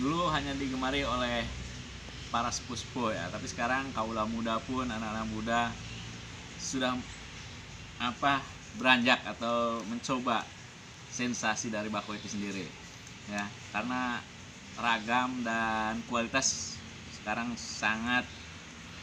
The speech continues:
banyak, ya, dari mulai harga yang termurah sampai yang termahal. Jadi sekarang saya akan coba langsung mempraktekkan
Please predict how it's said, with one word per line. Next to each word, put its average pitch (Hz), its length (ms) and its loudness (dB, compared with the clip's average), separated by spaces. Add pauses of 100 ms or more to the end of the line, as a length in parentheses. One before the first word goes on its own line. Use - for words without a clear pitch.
(100)
banyak, 117 320 6 (100)
ya, 92 240 0
dari 95 320 -4
mulai 95 220 -2
harga 107 500 2
yang 101 80 -4
termurah 113 240 -2
sampai 107 240 -2
yang 104 80 -2
termahal. 95 480 -2 (880)
Jadi 127 320 0
sekarang 123 400 4 (480)
saya 110 300 0
akan 107 180 -2
coba 113 400 2 (160)
langsung 113 460 -2
mempraktekkan 113 720 4